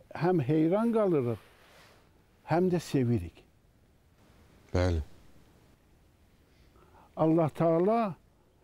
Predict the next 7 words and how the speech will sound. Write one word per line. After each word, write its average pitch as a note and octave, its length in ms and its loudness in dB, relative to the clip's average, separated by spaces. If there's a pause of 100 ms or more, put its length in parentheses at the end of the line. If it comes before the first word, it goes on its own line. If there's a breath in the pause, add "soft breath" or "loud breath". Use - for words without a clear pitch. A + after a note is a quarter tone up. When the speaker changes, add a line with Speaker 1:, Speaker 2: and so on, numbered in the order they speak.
(580)
Speaker 1:
dünyada F3+ 640 2
nə F#3+ 280 2
yaradıbsa, D#3+ 840 -2
hamısını E3 480 -2
insanda C#3 720 -2
da A#2+ 80 -2
yaradıb. F#2+ 500 -8